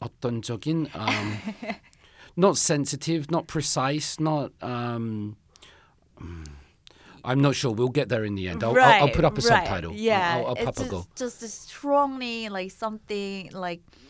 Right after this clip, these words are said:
Speaker 2: it literally evokes, like, who you are immediately.
Speaker 1: Mm.
Speaker 2: Yeah.
Speaker 1: Mm.
Speaker 2: And so I had a, like, I haven't met over one thousand people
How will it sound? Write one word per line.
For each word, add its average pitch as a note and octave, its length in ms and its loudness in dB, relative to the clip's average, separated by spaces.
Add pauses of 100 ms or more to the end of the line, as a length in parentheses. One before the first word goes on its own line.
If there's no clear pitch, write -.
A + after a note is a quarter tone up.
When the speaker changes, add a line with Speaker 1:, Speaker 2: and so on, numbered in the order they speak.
(260)
Speaker 2:
it D#4+ 120 0
literally D#4 540 0
evokes, B3 560 -2
like, D#3+ 420 -8 (120)
who - 140 -10
you A3+ 260 0
are A#3 440 4 (320)
immediately. G#3 1200 -6
Speaker 1:
Mm. F#2 300 -8
Speaker 2:
Yeah. F3+ 380 -4 (160)
Speaker 1:
Mm. F2+ 180 -10 (420)
Speaker 2:
And F#3+ 600 -8
so B3+ 420 2
I B3 100 0
had D#4+ 400 -2
a, C#4+ 140 -2
like, F#3 220 -6
I F#3+ 180 -6
haven't A#3 460 -4
met F3+ 360 -4 (180)
over F3 680 -4 (600)
one F3+ 240 -6
thousand G3+ 520 -2
people E3+ 440 -10